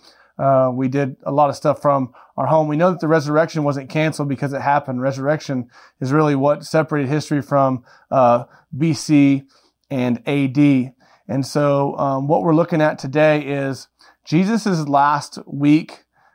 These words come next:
uh, to ten days here on the earth after his resurrection, before he ascended to heaven.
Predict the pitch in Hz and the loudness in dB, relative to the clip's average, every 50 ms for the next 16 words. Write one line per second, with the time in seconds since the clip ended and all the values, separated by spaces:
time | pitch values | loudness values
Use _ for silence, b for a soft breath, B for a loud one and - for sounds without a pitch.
0 | _ - 123 131 127 123 120 - 143 131 - - 160 151 147 143 143 143 143 143 | _ -2 2 2 2 2 2 -2 -10 -10 -4 -2 -2 0 0 2 2 2 2 0
1 | 127 - - 147 151 147 143 143 135 131 131 127 127 139 143 143 135 - - - | -2 -2 -4 -2 0 2 2 2 0 -2 -4 -2 0 2 2 2 0 -4 -8 -20
2 | _ _ _ _ - - 135 151 151 143 - - 147 139 127 123 117 - b b | _ _ _ _ -2 0 0 0 0 -2 -4 -6 -4 -2 -2 -4 -4 -8 b b
3 | b b b b b b b b b - 147 127 135 147 135 131 135 131 135 143 | b b b b b b b b b -4 -2 0 2 0 0 0 0 2 2 2
4 | 143 - 139 120 117 113 - - 160 175 170 139 143 131 123 117 - 151 139 143 | 0 0 -2 -2 -2 -4 -2 0 2 2 2 2 0 0 -2 -2 -4 -4 -4 -2
5 | 123 127 113 120 139 143 127 131 123 117 - | -2 -2 0 2 2 0 2 0 -4 -4 -6